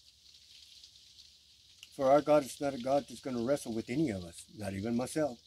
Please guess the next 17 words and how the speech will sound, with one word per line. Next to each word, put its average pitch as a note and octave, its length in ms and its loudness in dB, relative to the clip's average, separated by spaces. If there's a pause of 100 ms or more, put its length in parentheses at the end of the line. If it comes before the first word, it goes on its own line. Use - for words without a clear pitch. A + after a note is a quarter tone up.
(1700)
Amen. C3+ 580 2 (2000)
But A2 120 0
if A2+ 140 -2
you B2+ 120 -4
choose D3+ 300 0
and C3+ 120 -2
want C#3+ 160 -2
to D3 100 -6
be D#3+ 280 -2
that, G#3 200 2 (2500)
God A#2+ 180 0
will A#2+ 80 2
let A2+ 280 -2
you. F#2+ 60 -18 (2250)
Amen. A2+ 480 -4 (3250)
So - 200 10
as E3 120 12